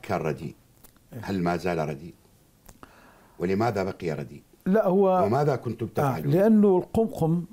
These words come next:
Speaker 2: يعني من رفعنا، آه، يعني، آه، أعتقد هذه مفردة اللي ك-، اللي استخدمها، آه، غورباشوف، قال إنه إحنا شلنا ال-، رأس الجدر، وإلى الجدر كان هو يغلي من ال-، من الداخل. العراق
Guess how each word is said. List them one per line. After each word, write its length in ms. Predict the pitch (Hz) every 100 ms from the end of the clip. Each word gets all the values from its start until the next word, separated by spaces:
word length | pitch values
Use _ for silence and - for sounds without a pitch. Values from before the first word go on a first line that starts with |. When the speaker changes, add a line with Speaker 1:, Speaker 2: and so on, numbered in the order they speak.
| -
Speaker 2:
يعني 200 | 131 123
من 240 | 147 175 170
رفعنا، 500 | 147 160 - 143 147
آه، 360 | 143 110 120
يعني، 420 | 113 117 127 123 127
آه، 560 | 123 123 139 120 120
أعتقد 640 | 110 87 - 151 - 135 135 131 117
هذه 200 | 156 147
مفردة 360 | 151 - 135
اللي 140 | 123 123
ك-، 140 | -
اللي 180 | - 123
استخدمها، 640 | - 120 131 151 135 147 - - - - -
آه، 420 | 120 120 117 113 117 123
غورباشوف، 680 | 135 110 120 - 147 143 - - - - - _
قال 220 | - 175 190
إنه 240 | 185 190
إحنا 320 | 135 170 185 -
شلنا 340 | 180 - 208 143
ال-، 200 | 120 120 _ _ _ _ _ -
رأس 440 | 139 143 - 123 -
الجدر، 440 | 131 135 104 101 - _ _ - -
وإلى 200 | 127 135
الجدر 280 | 135 170 151
كان 280 | - 147 147
هو 160 | 139
يغلي 300 | 135 135 120
من 120 | 113
ال-، 220 | 110 - 120
من 100 | 120
الداخل. 420 | 107 110 101 95 - _ _
العراق 600 | 101 110 127 160 - -